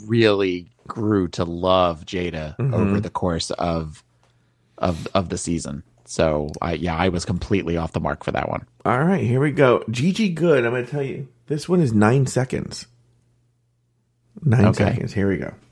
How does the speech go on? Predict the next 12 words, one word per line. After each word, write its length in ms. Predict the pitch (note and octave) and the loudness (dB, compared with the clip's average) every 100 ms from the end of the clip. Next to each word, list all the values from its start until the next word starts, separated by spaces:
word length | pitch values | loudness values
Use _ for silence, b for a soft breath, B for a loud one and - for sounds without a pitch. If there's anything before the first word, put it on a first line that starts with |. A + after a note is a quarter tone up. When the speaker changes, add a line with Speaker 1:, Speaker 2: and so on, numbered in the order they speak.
| _ _ _ - - | _ _ _ -18 -2
Speaker 2:
Uh, 480 | E3 E3 E3 D#3+ D#3+ | 2 4 4 4 2
your 220 | D#3+ F3+ | 2 0
thoughts 480 | E3+ A3 B3+ C4+ - | 0 0 2 2 0
on 200 | F3 D#3 | 2 2
Gigi 520 | A#2 A#2+ G#3 F#3+ F#3+ E3 | 0 0 2 2 0 0
Goode 260 | E3 D#3 | 2 0
from 100 | C#3 | 2
Los 240 | A#2 A2+ D3+ | 2 2 2
Angeles, 500 | F3 F#3+ G3 F#3+ F3 | 2 4 4 4 2
California? 840 | - D3 C#3+ - A2+ A2 C#2+ - - _ _ _ _ _ _ _ _ _ _ _ | 2 4 2 2 0 0 -2 -6 -14 _ _ _ _ _ _ _ _ _ _ _
Speaker 1:
Top 260 | D3 A2 - | -2 -2 2
three. 300 | A2 F#2 | 2 2